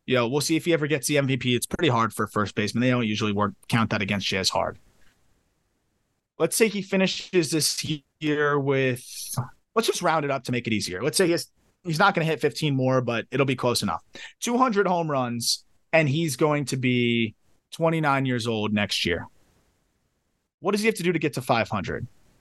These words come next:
If he, a-, a-, like, he's not gonna keep this one sixty-two pace. So it's, let's say it's seven years of a forty home run pace. What does that put him at?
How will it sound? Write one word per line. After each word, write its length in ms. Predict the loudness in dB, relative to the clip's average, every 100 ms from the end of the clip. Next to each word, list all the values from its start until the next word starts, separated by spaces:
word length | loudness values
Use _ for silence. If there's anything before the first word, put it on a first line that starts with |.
| _ _ _ _ _ _ -8
If 180 | -2 2
he, 180 | 2 _ -4
a-, 100 | -4 -4
a-, 80 | 0
like, 140 | 0 0
he's 160 | -2 2
not 140 | 2
gonna 120 | 0
keep 180 | -2 -2
this 140 | 0
one 140 | 0 -2
sixty-two 420 | -2 -4 -2 -4
pace. 440 | -6 -4 -2 -2 -4 _ -4
So 160 | 0
it's, 120 | 0
let's 160 | 0 0
say 120 | 0
it's 120 | 2
seven 440 | 0 2 2 2 0
years 680 | 2 2 2 2 0 -2 _ _ _ _ _ -2
of 140 | 0 2
a 80 |
forty 380 | -2 0 0 2
home 240 | 0 0 2
run 220 | 0 -2
pace. 640 | -2 -2 0 0 0 -2 _ _ _ _ _ _ _ _ _ _
What 160 | -2 0
does 120 | 2
that 220 | 0 -2
put 160 | -2 0
him 100 | 0
at? 160 | -4